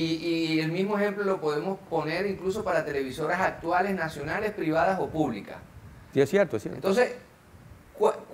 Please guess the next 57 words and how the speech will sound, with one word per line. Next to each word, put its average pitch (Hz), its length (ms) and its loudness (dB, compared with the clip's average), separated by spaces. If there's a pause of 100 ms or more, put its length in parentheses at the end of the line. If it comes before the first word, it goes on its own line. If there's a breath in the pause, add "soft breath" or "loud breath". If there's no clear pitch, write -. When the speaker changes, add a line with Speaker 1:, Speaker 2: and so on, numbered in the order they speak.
(160)
Speaker 1:
cuál 240 200 4
es 247 120 6
el 214 80 -6
cambio 220 360 2
que 202 100 0
nosotros 190 420 -2
hicimos 180 300 -6
de 160 120 -4
Cayendo 160 360 -2
y - 40 -6
Corriendo 147 440 -2
a 127 60 6
Speaker 2:
Esto 156 140 4
es 143 40 6
Speaker 1:
Esto? 202 80 4
Speaker 2:
fantástico, 117 500 0
Speaker 1:
Que 170 80 2
Speaker 2:
realmente. 185 320 10
Speaker 1:
ahora 233 60 6
el, 208 260 2
ahora 190 300 6
no 214 100 -4
solamente 220 480 0
somos 220 280 -2
el 202 80 -2
programa, 160 640 4 (500 soft breath)
sino 190 260 2
que 220 100 2
somos 247 260 4
el 185 200 4
medio 156 540 4
también. 127 460 6
Speaker 2:
El 110 40 0
medio, 165 500 4 (140)
y 170 100 6
nos 151 120 6
estamos 170 280 10
comunicando 165 560 4
con 156 120 6
todo 175 100 4
el 175 60 0
mundo, 196 180 0
Speaker 1:
En, 170 100 4
Speaker 2:
oye. 185 240 2
Speaker 1:
eh, - 120 -8 (100)
aquí 165 180 0
está, 185 180 4
ve, 147 120 2
hagan 185 260 4
su 202 160 -4
canal 185 360 2
para 165 240 2
que 156 80 -6
los 143 160 -2
veamos. 147 600 0
Speaker 2:
Exactamente. 139 960 4
Speaker 1:
Eh, 135 60 -4